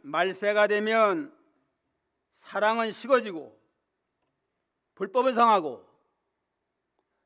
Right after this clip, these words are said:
자기를 사랑하며 돈을 사랑하며 쾌락 사랑하는 거 하나님보다 더 사랑하는 까닭에 말세에 여러 가지 고통이 임하게 된다 하고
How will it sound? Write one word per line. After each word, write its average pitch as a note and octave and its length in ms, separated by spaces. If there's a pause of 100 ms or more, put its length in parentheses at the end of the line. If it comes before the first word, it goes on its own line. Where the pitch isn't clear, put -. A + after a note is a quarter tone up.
자기를 G3 600
사랑하며 G#3 680
돈을 F#3+ 480
사랑하며 G3 560
쾌락 G3+ 340
사랑하는 G3 420
거 G3+ 60
하나님보다 F#3+ 440
더 F3 140
사랑하는 F3+ 300
까닭에 F#3 560 (1000)
말세에 F3 380
여러 F3 200
가지 E3 160
고통이 F#3+ 340
임하게 F#3+ 280
된다 D#3 480
하고 F#3 500